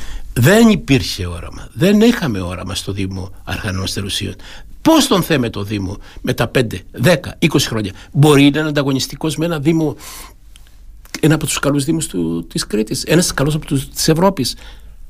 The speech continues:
Γιατί όχι; Γιατί όχι; Δηλαδή,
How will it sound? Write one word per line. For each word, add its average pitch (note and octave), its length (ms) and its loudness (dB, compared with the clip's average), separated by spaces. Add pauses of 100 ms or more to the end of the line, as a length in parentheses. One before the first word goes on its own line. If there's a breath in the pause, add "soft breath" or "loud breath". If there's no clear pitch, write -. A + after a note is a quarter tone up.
Γιατί A3 280 4
όχι; - 300 2 (880)
Γιατί G#3+ 280 2
όχι; D#3 300 4
Δηλαδή, B2+ 440 4